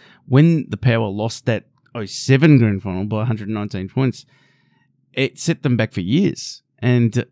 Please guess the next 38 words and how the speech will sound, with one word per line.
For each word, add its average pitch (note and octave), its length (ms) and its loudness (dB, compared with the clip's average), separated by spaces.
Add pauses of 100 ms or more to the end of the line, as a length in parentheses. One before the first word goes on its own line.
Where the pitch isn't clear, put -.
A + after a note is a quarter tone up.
(360)
you C#3 140 2
get F3 240 2
to A3 100 -4
that G3 240 -2
stage, E3+ 540 -2
you A2+ 100 -4
get - 260 -6
to D#3 100 -8
that C3 200 -2 (280)
last D#3 360 -4
day C3+ 160 0
in B2 60 -6
September, B2 380 -2
you're A2 220 -2
in D#3 80 0
the E3 60 2
grand C3 240 0
final A#2+ 200 0
parade, G#2+ 540 -8
you, - 280 -12
it's - 180 -14
like G#2 120 -12
the - 60 -20
best B2 240 -4
time A#2+ 180 -4
of G#2+ 40 -4
your G2 120 -8
life. G#2+ 320 -4 (840)
Then C#3+ 480 0 (460)
you C3 180 -6
get C#3+ 160 -2 (240)
beaten D#3+ 360 2
like B2+ 260 -2
that B2 260 0
and A#2+ 160 0
you A#2+ 120 0
realise C3+ 440 0
that, A2+ 180 -4